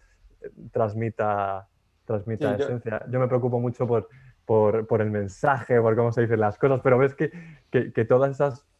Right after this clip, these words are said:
Speaker 1: preocupaciones, en el mejor de los sentidos de cada uno, van conformando
Speaker 2: Al
Speaker 1: eso, ¿no?
Speaker 2: final
Speaker 1: A mí me pita algo, a Jesús le pita algo, y es como, venga, venga,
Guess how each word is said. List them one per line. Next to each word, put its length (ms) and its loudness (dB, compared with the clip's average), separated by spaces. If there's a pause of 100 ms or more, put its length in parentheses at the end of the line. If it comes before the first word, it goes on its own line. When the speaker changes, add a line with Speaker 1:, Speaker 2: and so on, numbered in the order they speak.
(300)
Speaker 1:
preocupaciones, 720 -2
en 80 -6
el 60 -4
mejor 240 -4
de 60 -2
los 120 -6
sentidos 240 -2
de 100 -2
cada 220 0
uno, 300 -4 (300)
van 200 0
conformando 1000 -2 (200)
Speaker 2:
Al 100 -4
Speaker 1:
eso, 140 -4
¿no? 60 0
Speaker 2:
final 160 2
Speaker 1:
A 20 0
mí 80 -2
me 100 -6
pita 360 2
algo, 180 2
a 60 -2
Jesús 180 -6
le 180 -6
pita 360 2
algo, 180 2
y 40 0
es 80 -6
como, 180 -4
venga, 240 -2
venga, 280 -4